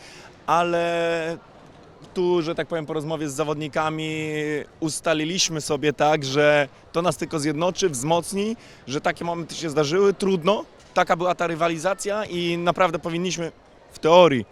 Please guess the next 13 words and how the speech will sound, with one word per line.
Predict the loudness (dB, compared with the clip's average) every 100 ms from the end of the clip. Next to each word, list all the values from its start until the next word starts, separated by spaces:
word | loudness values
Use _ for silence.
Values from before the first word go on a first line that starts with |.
| -16 -18 -2
się | -2 2
cieszyć, | 0 0 -4
że | -2 -2 0
tam | -2 -2
na | -2
ich | -4 -4
trudnym | -2 0 0
terenie | 0 2 2 2 0 -6 -2
tak | -2 0
walczyliśmy | -2 -2 -2 -2 -2 -4
i | -4 -4
mieliśmy | -2 0 -2 -2
szansę, | 0 -2 -2